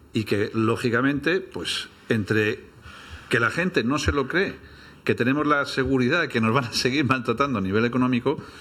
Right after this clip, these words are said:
pues, eh, yo no sé si ese soterramiento, por más que se diga que se va a producir, al final la gente no le da credibilidad a que eso se produzca. Si nosotros tuviéramos o contáramos con unas partidas presupuestarias para hacer el soterramiento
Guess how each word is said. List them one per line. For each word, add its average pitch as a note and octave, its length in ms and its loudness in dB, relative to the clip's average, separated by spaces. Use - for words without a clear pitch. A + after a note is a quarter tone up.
pues, - 480 0
eh, G2+ 480 0
yo B2 240 2
no C3 240 2
sé - 280 2
si - 260 0
ese A2 180 -2
soterramiento, G#2 600 0
por F#2+ 120 -2
más G2+ 180 0
que G2+ 120 -4
se G#2 140 0
diga G#2 280 0
que - 100 -10
se - 120 -10
va F#2 80 -2
a F2+ 40 -6
producir, G#2+ 460 -2
al F#2+ 100 -4
final G#2 340 0
la F2 80 -6
gente G2+ 240 -2
no A2+ 60 2
le A2+ 60 2
da G#2 100 2
credibilidad F#2 360 2
a - 20 -2
que F#2 100 -4
eso E2 100 -8
se F2+ 100 -6
produzca. E2+ 440 -6
Si - 260 0
nosotros C3 420 0
tuviéramos D3 440 0
o G#2 60 -2
contáramos B2 440 0
con A#2 100 -2
unas A#2 100 0
partidas A2 260 -2
presupuestarias G#2 640 -2
para A#2+ 180 2
hacer D3 180 0
el D3 80 -2
soterramiento C3+ 840 -2